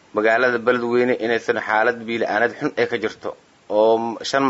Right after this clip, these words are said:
hadda maahan markii labaad aan baaq aan u dirayno, waa markii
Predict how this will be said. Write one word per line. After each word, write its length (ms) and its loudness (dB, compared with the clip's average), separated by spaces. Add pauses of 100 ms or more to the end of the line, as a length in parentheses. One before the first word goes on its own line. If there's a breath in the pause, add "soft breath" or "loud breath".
hadda 280 -2
maahan 460 0
markii 320 -4
labaad 220 4
aan 100 2
baaq 200 2
aan 120 0
u 60 -2
dirayno, 460 2
waa 220 4
markii 440 -2